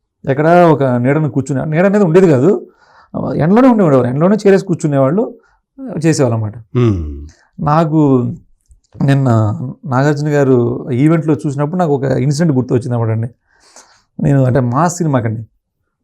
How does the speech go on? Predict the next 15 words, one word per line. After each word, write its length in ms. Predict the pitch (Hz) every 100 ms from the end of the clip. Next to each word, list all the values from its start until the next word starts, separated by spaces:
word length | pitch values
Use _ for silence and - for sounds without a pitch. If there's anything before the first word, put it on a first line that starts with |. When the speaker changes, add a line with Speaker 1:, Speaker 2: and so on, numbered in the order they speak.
| -
Speaker 1:
మా 220 | 139 135
సినిమాకి 520 | 160 165 160 151 151 202
నాగార్జున 380 | 160 156 151
గారు 240 | 156 147 147
దానికి 600 | 151 175 147 151 240 196
ఒక 160 | -
సెట్ 300 | 123 156 151
వేశారన్నమాట, 380 | 160 120 113 117
అన్నపూర్ణ 300 | 131 139 139
స్టూడియోలో 260 | - 123 113
అండి. 120 | 123 - _ -
Speaker 2:
మాసా? 400 | 123 127 - 71 - -
Speaker 1:
మాస్ 280 | 143 - 110
అండి. 200 | 110 - 107
Speaker 2:
ఓకే. 260 | 90 80